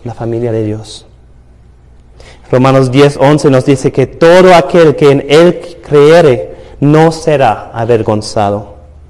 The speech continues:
Él siempre está con nosotros. Aquí al final, eh, al, al inicio de Mateo,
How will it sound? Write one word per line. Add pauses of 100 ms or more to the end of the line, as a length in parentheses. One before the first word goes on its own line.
(1300)
Él
siempre
está
con
nosotros.
Aquí
al
final,
eh,
al,
al
inicio
de
Mateo,